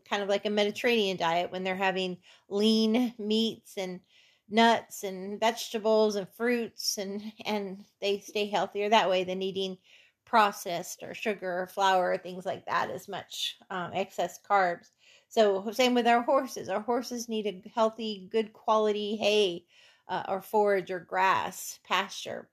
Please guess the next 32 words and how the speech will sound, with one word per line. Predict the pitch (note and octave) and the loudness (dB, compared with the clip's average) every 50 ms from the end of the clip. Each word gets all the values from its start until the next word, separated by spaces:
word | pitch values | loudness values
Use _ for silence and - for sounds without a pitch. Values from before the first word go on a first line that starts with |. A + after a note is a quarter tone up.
| _ _ _ _ _ _ _ _ _ _ _ _ _ _ _ - | _ _ _ _ _ _ _ _ _ _ _ _ _ _ _ -6
And | G3+ G#3 G3 | -4 -2 0
then | G3 F#3+ | 0 2
they | G3 G3+ G3 | 2 2 2
might | G3 G3+ G3+ - F#3+ | 2 2 0 2 2
need | G3 G3+ G3 | 0 2 2
a | G3 G3 F#3+ | 2 0 0
good | F#3 G3+ G3+ F#3+ _ | -2 -4 -4 -4 _
quality | - - G3 G3+ G3 F#3+ F#3+ F#3 F3+ _ _ - _ _ _ - | 0 2 2 4 4 2 0 -4 -6 _ _ -20 _ _ _ 0
vitamin, | - G#3 G#3 G3+ G3 G3 G3 G3 G3 F#3+ F#3 - - | 4 6 6 6 4 2 0 -2 -2 -4 -6 -10 -10
mineral | - G3+ G#3 G3+ G3 G3 F#3+ F#3 F3+ F3+ | -6 -2 -2 -2 0 -2 -2 -2 -4 -4
supplement. | - - F3 E3 - E3 - D3 D3 - - | -4 -6 -6 -6 -8 -10 -8 -8 -8 -8 -8
And | - - A3 A#3+ | -8 -6 -6 -4
some | A#3 - C4 C#4+ | -2 -2 -2 0
horses | C4 B3+ C4 C#4+ B3+ - - B3+ B3+ A#3 A3 - | 0 0 -2 -2 -4 -6 -8 -8 -8 -8 -8 -8
are | - - G3+ G#3+ A3 | -4 0 0 2 4
harder | A3 G#3+ G#3+ G#3 A3 G#3 | 4 4 2 2 -2 -6
keepers, | - - B3 A#3 A#3+ B3 B3 B3+ A3 | -8 -8 -10 -8 -4 -4 -2 -2 -2
might | A#3 A3+ G#3 - | -2 -2 -2 -2
need | G#3 A3 G#3+ | -2 0 4
a, | G#3+ A3 G#3+ G#3+ - _ _ - _ _ _ - | 4 4 4 2 -2 _ _ -20 _ _ _ -6
a | G3+ | -6
feed | G#3+ - - - A#3 A#3+ A#3 F3+ F3 | -6 -6 -4 -2 0 0 0 -2 -4
for | - - G#3 G3 G3 F#3+ | -6 -4 -2 -2 -2 -2
a | - - G3 | -2 -4 -4
fat | - - A3 G#3+ - - - | 0 2 2 2 2 0 -4
supplement. | - G3+ F#3+ - G3 F#3 F3+ F3 E3 E3 - - - - - - A3 - | -6 -8 -8 -8 -10 -8 -6 -6 -6 -8 -10 -14 -16 -18 -16 -16 -12 -8
Um, | G3 F#3+ F#3 F3 E3+ E3 E3+ F3+ - _ _ _ _ _ - _ _ _ - | -6 -6 -4 -6 -6 -8 -10 -14 -16 _ _ _ _ _ -20 _ _ _ -4
easy | - A3+ A3 F#3+ A#3+ B3 | 0 0 0 0 0 -4
keepers | A#3+ - C4 A#3+ - C4+ C#4+ B3 | -2 -4 -6 -4 -2 -2 -2 -2
don't | F#3+ - A3+ G3+ F#3+ | 2 2 2 2 2
need | G3 G#3 A3 A3 F#3 | 0 0 0 0 0
that. | F3 - - - - | -2 -2 -2 -4 -6